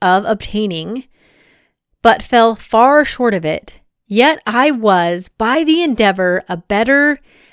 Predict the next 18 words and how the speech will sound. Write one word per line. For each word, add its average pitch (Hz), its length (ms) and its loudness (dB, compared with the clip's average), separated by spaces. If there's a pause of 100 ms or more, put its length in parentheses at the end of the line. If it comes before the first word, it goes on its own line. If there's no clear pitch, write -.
and 208 140 -4
happier 240 520 0
man 170 600 -4
than 185 120 -4
I 175 120 -4
otherwise 240 600 2
should 208 200 -4
have 214 120 -2
been 165 360 -4
if - 180 -10
I 165 120 -2
had 165 120 -6
not 165 460 -6 (160)
attempted - 680 -12 (140)
it." - 380 -14 (480)
End 165 200 -6
quote. - 360 -12 (100)
So 156 440 -4